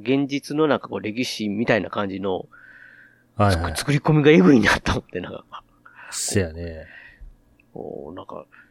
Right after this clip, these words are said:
Speaker 1: いやだから、余計にそれを金丹先生を見ては、ゲームしてはという。
Speaker 2: 何？
Speaker 1: ほんで、わかる、
Speaker 2: いいんじゃないの？
Speaker 1: わかるぞ。この神様の名前知ってるぞって思いながら。
Speaker 2: <laughs>
Speaker 1: いや、僕はもう、ヘイムスカーさんのね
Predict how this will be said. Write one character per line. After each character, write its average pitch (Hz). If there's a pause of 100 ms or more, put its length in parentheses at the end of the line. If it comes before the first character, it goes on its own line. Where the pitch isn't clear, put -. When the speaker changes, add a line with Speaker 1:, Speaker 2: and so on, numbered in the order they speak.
(140)
Speaker 1:
い 113
や 110
だ 120
か 101
ら、 92 (1300)
余 160
計 160
に 151 (160)
そ -
れ 151
を 143
金 180
丹 104
先 104
生 -
を 95 (280)
見 135
て 104
は、 - (480)
ゲ 139
ー 98
ム 92
し -
て -
は -
と -
い -
う。 50 (640)
Speaker 2:
何？ 101
Speaker 1:
ほ 104
ん 117
で、 123
わ 120
か 202
る、 170
Speaker 2:
い -
い -
ん 104
じ 131
ゃ -
な -
い -
の？ -
Speaker 1:
わ -
か 220
る 214
ぞ。 80 (300)
こ -
の 202
神 185
様 180
の 131
名 151
前 147
知 -
っ -
て 214
る 190
ぞ -
っ -
て -
思 113
い -
な 143
が 127
ら。 - (600)
Speaker 2:
<laughs> -
Speaker 1:
い -
や、 131
僕 143
は 170
も 160
う、 - (220)
ヘ 220
イ 226
ム 220
ス -
カ 160
ー 123
さ 110
ん 98
の 92
ね 107